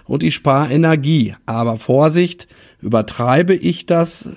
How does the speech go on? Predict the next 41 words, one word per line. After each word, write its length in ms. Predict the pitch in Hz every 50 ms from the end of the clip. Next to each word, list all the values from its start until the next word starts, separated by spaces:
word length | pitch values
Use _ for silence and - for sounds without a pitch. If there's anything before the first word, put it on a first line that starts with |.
| - _ _
kühle 280 | - - 147 147 147 151
ich 160 | 143 139 -
den 180 | - 139 131
Raum 460 | 135 127 123 127 135 139 143 143 - 135
zu 240 | - - 156 160
stark 480 | 165 - - - 135 127 123 117 - -
ab, 280 | 123 139 175 185 - _ - - - - - _ _
brauche 320 | - - - 139 143 143
ich 80 | 135 -
hinterher 520 | - 151 160 170 160 143 139 139 143 135
wieder 260 | 139 143 139 143 139
umso 280 | 110 117 131 127 120 123
mehr 300 | 117 117 127 147 160 -
Energie, 500 | 143 147 147 147 139 127 131 143 151 151
um 160 | 151 135 127
den 140 | 127 123 120
ganzen 340 | 123 131 139 135 - 143 139
Raum 360 | 123 120 120 123 127 127 113
wieder 240 | 117 104 98 - -
aufzuwärmen. 800 | 120 151 180 180 - - - 175 165 170 165 160 170 170 165 165 - - - - - - _ _ _
Und 380 | - 139 143 180 220 226 220 -
wenn 140 | 180 180 175
er 120 | 170 160
zu 180 | 160 - - 156
kalt 400 | - - 156 151 156 156 143 -
ist, 180 | 151 143 -
habe 180 | - 151 143 151
ich 120 | 139 -
noch 140 | - 143 135
das 240 | - - 117 107 -
große 520 | - 110 120 131 156 208 - - 190 160
Risiko, 600 | 147 160 160 151 156 151 - - 147 147 143 147 - - - - - _
dass 160 | - - 107 -
sich 180 | 139 135 -
halt 200 | 156 147 147 -
Schimmel 320 | - - 135 143 139 127 98
an 100 | 107 113
den 220 | 107 101 104 113
Wänden 320 | 110 101 127 147 151 135
bilden 340 | 120 117 123 135 131 127 110
kann. 260 | - - 101 95 95